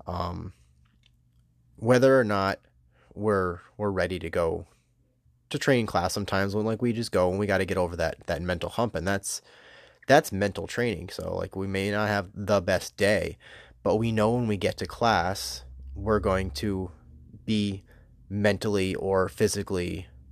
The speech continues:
better after that training class. So there's that purpose, is that driving force. And, um, so once we get to class, we have to realize that everything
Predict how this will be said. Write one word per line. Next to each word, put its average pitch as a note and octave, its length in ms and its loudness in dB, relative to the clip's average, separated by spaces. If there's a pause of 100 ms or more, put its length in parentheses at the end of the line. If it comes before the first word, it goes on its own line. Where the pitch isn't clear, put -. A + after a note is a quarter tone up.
(220)
better A#2 380 4
after F#2+ 360 2
that E2+ 200 -4
training A2+ 300 -2
class. - 340 -8
So G2 160 -2
there's F#2 280 0
that F#2 220 -2
purpose, B2 600 0 (520)
is G2+ 180 -4
that F2+ 180 4
driving E2+ 440 0
force. - 680 -6 (120)
And, F2 360 -4
um, E2+ 380 -6 (1000)
so - 140 0
once A#2+ 260 2
we G#2+ 80 -2
get A#2+ 300 4
to D#3+ 100 2
class, - 420 -4
we G2 100 -8
have A2+ 240 0
to G2+ 120 -8
realize A2 640 -4
that - 220 -8 (520)
everything A2+ 880 2